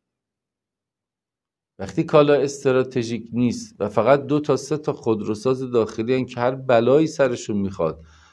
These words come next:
هم از نظر کیفیت، هم از نظر قیمت، هم از نظر نحوه ت-، در واقع تحویل خودرو سر این مردم بیچاره میارن، چرا شما خودرو رو آزاد نمی‌کنید؟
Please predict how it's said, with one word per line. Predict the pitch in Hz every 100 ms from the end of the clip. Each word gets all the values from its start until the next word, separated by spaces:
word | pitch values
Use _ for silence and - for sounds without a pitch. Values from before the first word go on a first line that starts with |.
| _ -
هم | 127
از | 143 120
نظر | 117 139 117
کیفیت، | - 110 104 - 87 85 123
هم |
از | 139 139
نظر | 113 117 143 151
قیمت، | - 110 98 90 82
هم | - 139
از | 147 123
نظر | 120 135 151
نحوه | 147 123 113 107 117 151 147
ت-، | 139 123 - _ _ _ -
در | 107 107
واقع | 110 107 110 113
تحویل | 113 117 104 104 107 104
خودرو | 104 104 98 101
سر | 95 127
این | 160 175
مردم | 156 135 120 123 117
بیچاره | 110 - 107 110
میارن، | 107 107 120 143 143 _ _ _
چرا | - 165 190
شما | 170 151 135
خودرو | - 113 101 104
رو | 101 -
آزاد | 92 87 85 85
نمی‌کنید؟ | 82 76 78 73